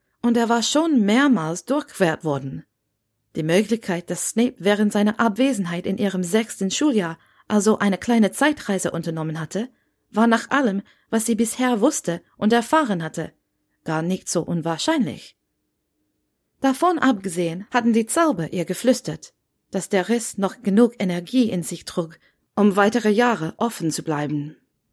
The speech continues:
Hermine fragte sich, ob die Kirche von Muggeln oder von Magiern geschlossen worden war. Aber so ungeschützt, wie die Kirche hier stand, ohne Banner, ohne Alarme,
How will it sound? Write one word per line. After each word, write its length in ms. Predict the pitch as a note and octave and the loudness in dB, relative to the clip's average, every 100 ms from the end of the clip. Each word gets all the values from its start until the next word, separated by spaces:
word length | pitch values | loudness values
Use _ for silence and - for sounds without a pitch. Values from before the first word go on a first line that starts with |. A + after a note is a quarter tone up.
| _ _ _ _ _ | _ _ _ _ _
Hermine 360 | - F#3 F#3 F3+ | -4 -2 0 -2
fragte 360 | - C4 C4 | 0 -2 -2
sich, 320 | G3+ F#3 F#3 - _ - | -6 -6 -10 -18 _ -2
ob 120 | A#3 | 0
die 120 | A#3 | 0
Kirche 340 | - C#4+ C4+ C4+ | 0 -2 0 0
von 200 | G#3+ G3 | 0 2
Muggeln 420 | G3+ G#3 D#4+ F#4 | 2 0 -4 -4
oder 240 | B3 A3+ | -4 -2
von 220 | A3+ A#3+ A#3+ | 0 0 4
Magiern 480 | C4+ G3 D#3+ D#3 | 2 2 -4 -6
geschlossen 520 | E3+ F3 A#3+ A3+ F3 D#3+ | -6 -2 0 0 -2 0
worden 320 | D#3 D#3 D3+ | 0 -2 -4
war. 300 | D3+ D#3 D#3+ _ _ _ _ _ _ _ _ _ - | -6 -8 -14 _ _ _ _ _ _ _ _ _ -6
Aber 160 | G#3 A#3 | -2 0
so 220 | D#4+ D#4+ | -2 0
ungeschützt, 840 | B3+ A#3 A3 - B3 - - - _ _ | 2 2 0 -4 -6 -8 -12 -14 _ _
wie 80 | - | -8
die 100 | - | -6
Kirche 340 | - G3 - | -2 -2 -2
hier 260 | E3+ F#3 D#3+ | -8 -8 -6
stand, 540 | - A#3+ A#3 D#3+ E3 _ _ _ _ _ | -4 0 0 -2 -10 _ _ _ _ _
ohne 220 | D#3+ D#3 | -6 -6
Banner, 580 | D3+ E3+ E3+ F3 F3 F3 | -2 0 0 -4 -6 -10
ohne 260 | - D#3+ D3+ | -10 -10 -8
Alarme, 640 | D#3 E3 F#3 F#3+ F#3+ F#3 | -4 -2 0 0 -2 -4